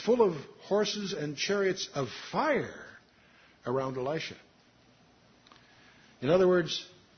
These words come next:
the servant's looking as we would see it humanly. He sees at, on the horizon the enemy forces, and he's panicked. They're surrounded. Just a couple of them. What are they gonna do?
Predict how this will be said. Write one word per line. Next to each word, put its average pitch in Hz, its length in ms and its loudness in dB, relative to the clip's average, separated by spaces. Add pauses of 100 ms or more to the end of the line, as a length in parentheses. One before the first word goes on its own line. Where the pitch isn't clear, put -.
(320)
the 139 100 -4
servant's 220 440 4 (100)
looking 202 360 -2
as 165 300 0
we 196 180 0
would 170 220 0
see 233 240 0
it 92 180 -6 (460)
humanly. 139 400 0 (600)
He 165 120 2
sees 202 440 2 (420)
at, 156 180 0
on 156 160 2
the 151 100 0
horizon 175 540 6 (260)
the 139 120 4
enemy 160 200 2
forces, 180 460 2
and 110 80 -12
he's 147 140 -6
panicked. 320 420 0 (640)
They're 165 100 0
surrounded. 277 520 6 (400)
Just 208 180 -8
a - 40 -14
couple 240 260 4
of 220 60 8
them. 285 140 6
What 202 100 2
are 254 40 -4
they 240 120 0
gonna 240 180 -4
do? 202 80 -2